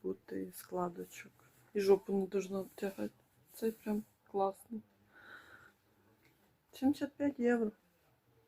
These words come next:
Штани і піджак. Але можна купувати окремо. Можна окремо жилетку, окремо штани.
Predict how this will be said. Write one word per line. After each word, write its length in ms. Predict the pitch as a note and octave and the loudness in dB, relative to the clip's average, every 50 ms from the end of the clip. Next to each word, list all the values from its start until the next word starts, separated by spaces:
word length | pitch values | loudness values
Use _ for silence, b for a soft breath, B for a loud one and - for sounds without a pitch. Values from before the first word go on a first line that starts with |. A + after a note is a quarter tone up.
| _ _ | _ _
Штани 480 | - - - - - G3+ G#3 B3 D4 D4+ - | -20 -20 -12 -6 -2 2 4 4 4 4 2
і 40 | - | -2
піджак. 380 | - G#3+ F3+ F3+ F#3+ F3 - - | -4 -4 -2 0 0 0 2 6
Але 360 | - G3 F#3 F#3+ G3+ A#3 C#4 | 8 8 10 10 10 12 12
можна 400 | C#4+ A3+ G#3 G#3+ A3+ A3 G#3+ G3+ | 12 12 12 10 8 6 4 -2
купувати 600 | - - F3+ - - F3+ F3+ G3+ G3+ G3 - F#3 | -2 -2 -4 0 2 6 8 8 6 6 6 6
окремо. 480 | F3 D#3 - - D#3 D#3 D3+ C#3+ D3 E3+ - _ _ _ _ _ _ _ _ _ _ _ _ _ _ _ | 6 6 4 4 2 4 4 4 2 -2 -6 _ _ _ _ _ _ _ _ _ _ _ _ _ _ _
Можна 400 | - E3 E3+ E3 E3+ E3 D#3+ D#3+ | 6 8 8 8 8 6 6 6
окремо 600 | D#3+ D#3+ - - E3 D#3+ D#3 D#3 D#3 D#3 D#3 D3+ - b b b b b b b b b b b | 6 4 2 0 2 2 2 2 2 2 0 0 -4 b b b b b b b b b b b
жилетку, 580 | D#3+ D#3 D#3 D#3+ G3+ B3+ D4+ - - - - D#3+ | -8 -4 2 4 6 6 6 4 2 -2 -4 -2
окремо 520 | D#3 D#3 - - E3 D#3+ D#3+ D#3 D3+ D3+ | -2 -4 -4 -4 -2 0 0 0 0 -4
штани. 520 | - - - - - D#3+ E3+ E3+ F3+ G3+ | -10 -16 -18 -16 -16 -12 -10 -8 -8 -8